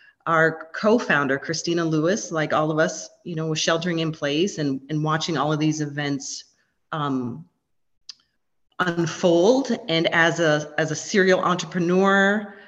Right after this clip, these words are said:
she sprung into action and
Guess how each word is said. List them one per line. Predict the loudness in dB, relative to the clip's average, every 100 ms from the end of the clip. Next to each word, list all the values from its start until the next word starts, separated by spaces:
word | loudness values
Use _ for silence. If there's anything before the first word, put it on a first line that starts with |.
| _ _ _
she | -8 -2 2 2 4 4 2 0
sprung | -6 0 4 4
into | 4
action | 4 2 0 0 2 2 0 0
and | 0 2 2 -2